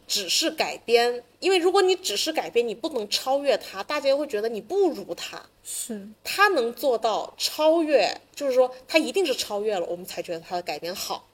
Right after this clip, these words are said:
Speaker 2: 是的。
Speaker 1: 的原因是他站在了芥川龙之介的罗-，罗生门的基础上，他还追加了思考。嗯。
Speaker 2: 真的，
Speaker 1: 真的。
Speaker 2: 我觉得特别妙，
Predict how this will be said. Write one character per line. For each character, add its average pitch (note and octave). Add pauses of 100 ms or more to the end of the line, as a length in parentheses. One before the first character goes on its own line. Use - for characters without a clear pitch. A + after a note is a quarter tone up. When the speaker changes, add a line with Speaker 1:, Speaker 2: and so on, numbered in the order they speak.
Speaker 2:
是 -
的。 G#3
Speaker 1:
的 A3
原 F#3+
因 G#3
是 A3+
他 - (240)
站 C#4
在 A3
了 E3
芥 A#3
川 G3+
龙 E3+
之 F#3+
介 G3
的 F3+
罗-， E3+
罗 G3
生 A#3
门 G3+
的 F#3
基 F#3
础 D#3+
上， F#3 (100)
他 -
还 -
追 F#3+
加 F3+
了 E3+
思 -
考。 - (320)
嗯。 G#3 (360)
Speaker 2:
真 C4+
的， C#4+ (300)
Speaker 1:
真 B3
的。 B3+
Speaker 2:
我 C#4
觉 D4
得 D4+
特 D4
别 B3+
妙， A3